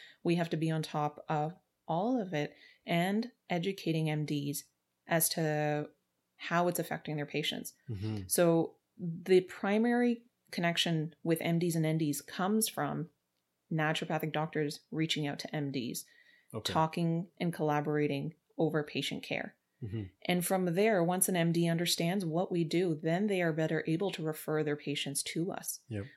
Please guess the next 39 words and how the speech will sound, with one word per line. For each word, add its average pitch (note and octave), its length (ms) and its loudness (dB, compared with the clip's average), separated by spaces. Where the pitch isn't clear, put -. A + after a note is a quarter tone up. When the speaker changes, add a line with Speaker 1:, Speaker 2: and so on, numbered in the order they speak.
Speaker 1:
Once E3 320 2
they E3 140 2
see D#3 180 -2
the D#3 80 2
benefit, D#3+ 440 -4
once D#3 340 0
they D#3+ 140 0
understand D#3 500 -2
what D#3 160 -4
we're D3+ 120 -2
actually D3 480 -4
doing. - 340 -4
'Cause G3+ 180 0
it's C4 160 2
hard C#4+ 240 -4
to G#3+ 60 0
Speaker 2:
Mm. E3 40 0
Speaker 1:
refer D#3 300 0
your D3+ 100 0
patient D3+ 440 -4
to D3+ 340 -2
a F#3+ 60 2
stranger D#3 500 0
Speaker 2:
Yep. F#3+ 240 -2
Speaker 1:
who F#3+ 160 0
you F3 180 0
don't E3 300 2
really F3 220 2
understand D#3 440 0
how C#3+ 100 -6
they D#3 100 -4
work. - 320 -10
So D#3+ 400 6
Speaker 2:
Interesting. - 400 2
Speaker 1:
educating D#3+ 720 2
M D#3 180 0
Ds C#3+ 420 -2
is D3+ 500 2
a D#3 300 0